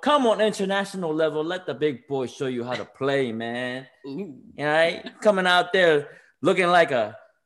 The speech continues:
Speaker 1: one of those dwarfs from Lord of the Rings shit, you too. That's what, that's what you guys are, right?
Speaker 2: Oh, no. Oh,
Speaker 1: Lord
Speaker 2: no.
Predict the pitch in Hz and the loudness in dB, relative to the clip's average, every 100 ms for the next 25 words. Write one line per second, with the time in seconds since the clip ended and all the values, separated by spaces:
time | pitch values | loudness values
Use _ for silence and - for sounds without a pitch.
0 | _ _ _ _ - 170 160 139 127 - | _ _ _ _ -2 2 4 2 0 -8
1 | - 196 196 143 - 147 135 120 117 185 | 6 8 8 4 -4 -2 -2 -2 0 0
2 | 175 143 131 170 175 147 117 - - 170 | 2 0 -2 0 0 -4 -8 -16 -2 -2
3 | - - - 127 143 - 151 123 170 196 | -2 -8 -12 -10 -10 -2 -2 2 2 2
4 | 196 160 143 240 247 202 226 190 180 147 | -4 -4 -2 -2 0 -4 -4 2 4 4
5 | - 143 127 107 135 202 156 139 160 160 | 0 0 0 0 -2 -2 -4 -6 -2 0
6 | 147 143 139 - - 208 185 247 247 | 0 -2 -4 -6 0 4 6 6 8